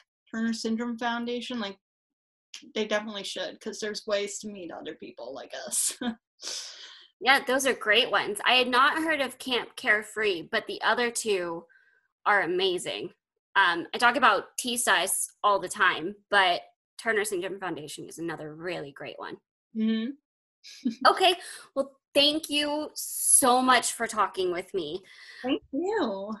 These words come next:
Speaker 2: Yeah, I was really excited to get to chat and kind of talk about all of that. So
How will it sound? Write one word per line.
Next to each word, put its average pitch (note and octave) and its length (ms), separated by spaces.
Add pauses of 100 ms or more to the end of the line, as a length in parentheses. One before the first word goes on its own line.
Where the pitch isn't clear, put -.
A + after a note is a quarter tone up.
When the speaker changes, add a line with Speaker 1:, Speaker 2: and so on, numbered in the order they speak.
(140)
Speaker 2:
Yeah, C#4 300
I C4+ 120
was C4+ 240
really D4 260
excited A#3 420
to B3 80
get A#3 160
to B3+ 100
chat A3 400
and G#3+ 160
kind G#3+ 300
of G#3+ 300 (360)
talk B3+ 340
about D#4+ 260
all D#4 180
of E4+ 180
that. F4 340
So A3 420